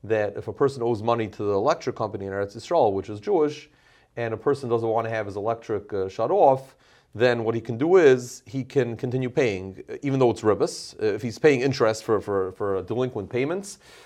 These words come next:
So even though it's, even though he's paying ribbis, he's allowed to continue paying in order to save himself from having his electricity cut, cut off.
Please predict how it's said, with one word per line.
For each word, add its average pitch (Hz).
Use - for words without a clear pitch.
So 120
even 143
though 117
it's, 101
even 120
though 117
he's 101
paying 104
ribbis, 175
he's 135
allowed 123
to 120
continue 151
paying 185
in 143
order 147
to 139
save 185
himself 120
from 120
having 123
his 107
electricity 110
cut, 101
cut 104
off. 65